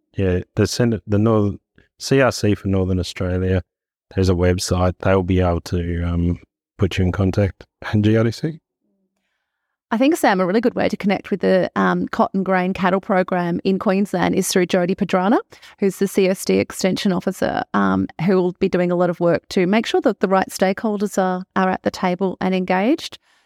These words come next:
Speaker 2: So Jody Padrana is, um, easily contacted through C S D, um, and then C R C for Northern Australia, as Joe said, um, will have a link on their website.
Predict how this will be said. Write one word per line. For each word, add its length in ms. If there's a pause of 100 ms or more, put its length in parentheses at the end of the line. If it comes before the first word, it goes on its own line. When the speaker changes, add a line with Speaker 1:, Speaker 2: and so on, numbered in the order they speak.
Speaker 2:
So 200
Jody 260
Padrana 560
is, 340
um, 300
easily 320
contacted 580
through 180
C 220
S 180
D, 320 (360)
um, 280
and 140
then 100
C 200
R 100
C 200
for 100
Northern 240
Australia, 520
as 200
Joe 160
said, 420
um, 260
will 60
have 160
a 60
link 240
on 100
their 160
website. 720